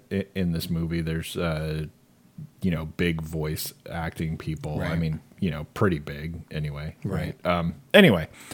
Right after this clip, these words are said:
Speaker 1: uh, and it's, uh, it's a Netflix is, uh, really pushing it, and I mean, it's good. It's got its problems, but anyway.
Speaker 2: Yeah.
Speaker 1: And, uh, and then also, uh, we're going to hopefully get to,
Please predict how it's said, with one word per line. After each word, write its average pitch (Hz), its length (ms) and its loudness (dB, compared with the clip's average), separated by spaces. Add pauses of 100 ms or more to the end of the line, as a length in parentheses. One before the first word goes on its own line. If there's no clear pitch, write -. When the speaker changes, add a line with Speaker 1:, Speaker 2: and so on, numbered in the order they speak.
(580)
Speaker 1:
uh, 113 320 12
and 127 300 10
it's, 123 320 8
uh, 110 420 12
it's 104 240 6
a 104 240 8
Netflix 104 880 2
is, 98 400 4
uh, 90 160 6
really 95 220 4
pushing 101 320 2
it, 110 80 0
and 131 480 6
I 107 80 4
mean, 104 180 4
it's 98 180 2
good. 90 440 4
It's - 340 -8 (340)
got 85 200 2
its 87 100 -8
problems, - 400 -8
but - 240 -6
anyway. 87 280 2 (120)
Speaker 2:
Yeah. 110 220 -6 (760)
Speaker 1:
And, 135 420 10
uh, 127 460 12
and 135 160 6
then 139 220 8
also, 113 680 10 (300)
uh, 101 340 4
we're 117 160 4
going 127 460 6
to 104 680 6
hopefully 123 400 4
get 98 340 4
to, 92 560 4